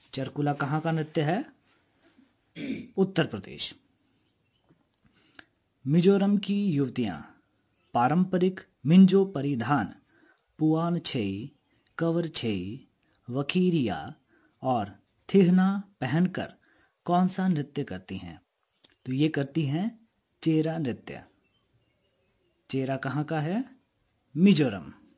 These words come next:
होली के अवसर पर थबल छोंगबा नृत्य किस राज्य में किया जाता है?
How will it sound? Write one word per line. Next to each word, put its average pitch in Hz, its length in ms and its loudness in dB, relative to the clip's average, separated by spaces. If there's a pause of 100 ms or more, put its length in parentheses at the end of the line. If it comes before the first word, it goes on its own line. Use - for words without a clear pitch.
(2250)
होली 214 420 6
के 226 180 0
अवसर 147 400 -2
पर - 400 -12 (360)
थबल 180 480 0
छोंगबा 151 640 -2 (200)
नृत्य 180 340 0
किस 202 320 -4
राज्य 123 320 -2
में - 280 -6
किया 104 200 -6
जाता 80 300 -12
है? - 240 -20